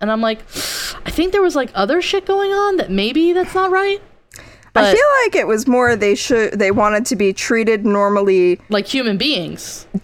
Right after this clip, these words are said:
Speaker 2: despite who they had sex with, that that shouldn't matter.
Speaker 1: Yeah.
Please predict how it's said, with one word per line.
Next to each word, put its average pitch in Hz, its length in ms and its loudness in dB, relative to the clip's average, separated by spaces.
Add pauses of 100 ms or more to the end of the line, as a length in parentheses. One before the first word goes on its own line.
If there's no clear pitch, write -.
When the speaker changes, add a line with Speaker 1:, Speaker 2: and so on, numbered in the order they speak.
Speaker 2:
despite 208 760 0
who 302 280 0
they 330 200 2
had 453 320 0
sex - 440 -2
with, 571 360 2
that 190 200 0
that 202 200 0
shouldn't 247 400 -2
matter. 151 560 0 (1000)
Speaker 1:
Yeah. 180 140 0